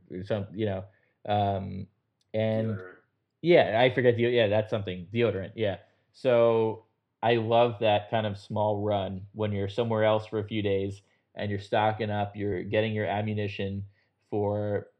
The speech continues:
Speaker 1: the mini war you're fighting of being, camping out.
Speaker 2: Being outside of your home.
Speaker 1: Yeah, camping out somewhere else for several days. And this
Speaker 2: That's a great one.
Speaker 1: stocks you up, gets you prepared.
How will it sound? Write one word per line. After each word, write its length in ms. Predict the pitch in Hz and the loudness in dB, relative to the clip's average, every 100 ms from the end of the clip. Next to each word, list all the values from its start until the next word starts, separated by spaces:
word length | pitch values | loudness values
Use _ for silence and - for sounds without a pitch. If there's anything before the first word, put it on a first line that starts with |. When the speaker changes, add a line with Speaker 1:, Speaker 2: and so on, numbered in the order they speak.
| _ | _
Speaker 1:
the 120 | 101 | -6
mini 720 | 104 110 107 110 107 107 101 - | -2 -2 -2 -2 -4 -4 -6 -12
war 440 | - 104 110 131 143 | -8 0 6 6 6
you're 140 | 101 | 2
fighting 460 | 98 87 90 95 101 101 - | -2 -4 -4 -6 -8 -14 -6
of 480 | 101 101 98 98 92 _ _ - | -2 0 -2 -4 -6 _ _ -8
being, 540 | 113 120 120 117 117 110 _ - 110 | -2 2 2 0 -6 -10 _ -20 -2
camping 380 | 143 135 113 | 0 2 2
out. 280 | 120 117 101 | 2 2 2
Speaker 2:
Being 120 | 101 | -2
outside 340 | 110 107 117 107 | -8 -10 -8 -8
of 80 | 104 | -8
your 100 | 101 | -10
home. 180 | 117 - - | -12 -14 0
Speaker 1:
Yeah, 240 | 135 113 | 4 4
camping 400 | 98 123 120 117 | 2 -2 0 0
out 240 | 123 113 | 2 0
somewhere 280 | - 110 104 | -2 -2 2
else 260 | 110 104 101 | 2 2 -2
for 100 | 101 | -6
several 320 | 101 101 87 | -2 -2 -4
days. 240 | 82 69 - _ _ _ _ _ | -8 -10 -14 _ _ _ _ _
And 240 | - 110 117 | -2 0 2
this 360 | 143 147 - _ | 2 0 -12 _
Speaker 2:
That's 140 | 104 | -16
a 40 | 110 | -14
great 220 | 98 95 | -12 -12
one. 80 | - | -14
Speaker 1:
stocks 440 | - 127 127 - | 0 2 2 -2
you 140 | 123 107 | 0 4
up, 300 | 107 107 - | 4 2 0
gets 200 | 117 107 | 0 0
you 60 | |
prepared. 580 | 120 101 117 104 101 101 | -10 -4 0 2 0 -4